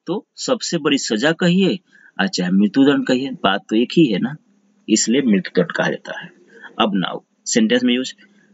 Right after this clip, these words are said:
"Capital punishment in many countries has abolished, बहुत से देशों में, in many countries, बहुत से देशों में मृत्युदंड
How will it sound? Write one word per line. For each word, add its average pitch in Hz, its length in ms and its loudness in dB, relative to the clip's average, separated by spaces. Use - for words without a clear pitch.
"Capital 180 400 -4
punishment 156 560 -2
in 131 200 4
many 117 320 6
countries 120 440 -2
has 131 280 2
abolished, 95 600 -4
बहुत 113 500 2
से 151 200 2
देशों 107 500 2
में, 113 240 4
in 123 180 4
many 110 320 6
countries, 113 380 0
बहुत 110 380 2
से 120 80 2
देशों 95 380 2
में 110 280 4
मृत्युदंड 107 1040 4